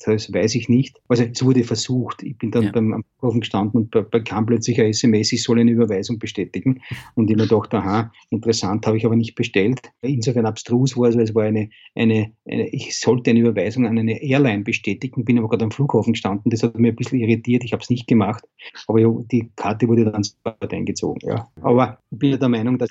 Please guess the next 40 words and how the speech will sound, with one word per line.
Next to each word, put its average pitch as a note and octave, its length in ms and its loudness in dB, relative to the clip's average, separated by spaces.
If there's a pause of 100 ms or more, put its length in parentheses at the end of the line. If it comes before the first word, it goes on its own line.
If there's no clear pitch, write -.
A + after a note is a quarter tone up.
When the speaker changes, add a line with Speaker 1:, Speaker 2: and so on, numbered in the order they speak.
(120)
Speaker 1:
dass - 180 -10
ja A2 320 2
viel B2+ 360 0
banalere A#2 600 0
Geschichten A#2 680 0
im B2+ 180 -4
Banking-System A2+ 880 0
ja, G#2+ 300 0
äh, A#2 160 -6
gut A#2+ 180 -2
funktionieren. A2+ 720 0 (380)
Nämlich, A2+ 500 2 (140)
wenn A2+ 100 2
ich G#2 80 0
etwas A2+ 300 -2
auf A2+ 120 2
einer, A2 400 2
auf A2+ 240 -6
einer A2 200 0
Plattform A2+ 580 -4
kaufe, A2 460 -2
auf G#2 80 -4
einer G#2+ 100 -2
Privatplattform. A2+ 680 -4
Also A2+ 160 -2 (320)
ich C3+ 100 -10
kenn A#2+ 160 -2
zum C3+ 100 2
Beispiel A#2+ 240 2
einen A2+ 120 4
ganz A2+ 200 -2
einen A#2+ 220 0
bekannten A2+ 440 -4
Maler G#2 300 -2
in G#2+ 140 -2
Österreich. - 640 -6 (420)
Der A2+ 80 0
bekam A2+ 400 2
eine C3+ 220 4
Anfrage B2 760 0